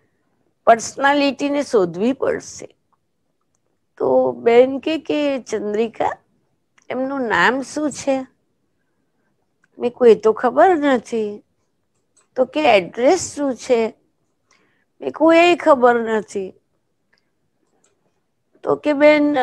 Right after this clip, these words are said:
એવું તો કેવી રીતે આપણે શોધી શકીશું?"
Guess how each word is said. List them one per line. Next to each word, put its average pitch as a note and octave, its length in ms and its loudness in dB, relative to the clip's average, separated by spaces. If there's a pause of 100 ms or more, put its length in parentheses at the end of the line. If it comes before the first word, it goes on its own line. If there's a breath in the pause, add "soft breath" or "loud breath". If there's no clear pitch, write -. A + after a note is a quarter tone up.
(160)
એવું B3 340 2
તો D4 160 -2
કેવી F#4+ 300 4
રીતે F4 260 4
આપણે A#3+ 260 2
શોધી G#3 440 0
શકીશું?" F#3+ 720 -4